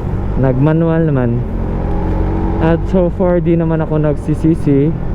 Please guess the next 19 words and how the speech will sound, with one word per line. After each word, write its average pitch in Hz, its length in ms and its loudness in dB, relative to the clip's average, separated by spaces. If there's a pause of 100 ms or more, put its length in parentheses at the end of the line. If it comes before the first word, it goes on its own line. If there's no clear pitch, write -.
(880)
kung 131 560 0
bakit 135 480 0
ako 147 560 0 (760)
nag-manual 131 720 2
instead 131 420 0
of 131 220 0
automatic. 127 540 0 (1300)
So, 139 380 2
napaisip 151 500 0
din 160 140 2
ako 156 180 0
nung 143 300 0
una 135 240 0
before 135 340 0
ko 139 140 2
binili 139 400 2
tong 135 420 0 (560)
Raider 147 400 2
na 127 300 0